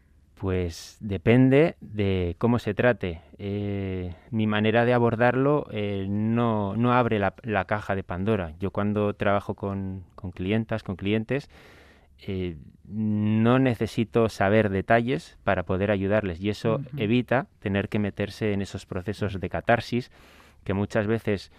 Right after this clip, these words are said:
Speaker 1: al principio parece que te quedas muy bien porque te has desahogado, pero luego te quedas deshecho, te quedas
Speaker 2: Claro.
Speaker 1: sin estructura, que le llamo yo desde mi forma de abordar.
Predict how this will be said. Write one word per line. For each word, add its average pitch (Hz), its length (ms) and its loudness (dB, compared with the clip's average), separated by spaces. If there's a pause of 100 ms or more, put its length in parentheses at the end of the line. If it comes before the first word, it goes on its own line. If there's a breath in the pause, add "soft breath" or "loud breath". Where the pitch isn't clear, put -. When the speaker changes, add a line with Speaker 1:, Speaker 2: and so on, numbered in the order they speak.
(260 soft breath)
Speaker 1:
al 107 100 4
principio 110 400 -4
parece 110 260 -2
que 110 80 -6
te 104 120 -6
quedas 113 340 0
muy 110 300 4
bien 120 240 4
porque 101 260 -2
te 110 140 -2
has 113 100 0
desahogado, 107 640 0 (460 soft breath)
pero 104 180 2
luego 110 240 4
te 113 140 -4
quedas 120 500 -4 (180)
deshecho, 104 600 -2
te 101 120 -6
quedas 123 300 -2
Speaker 2:
Claro. 127 140 -14
Speaker 1:
sin 104 320 -4
estructura, 98 840 -2
que 92 140 -8
le 92 120 -4
llamo 98 260 0
yo 98 120 -2
desde 95 260 -6
mi 92 100 -6
forma 98 340 -4
de 92 80 -4
abordar. 87 420 -4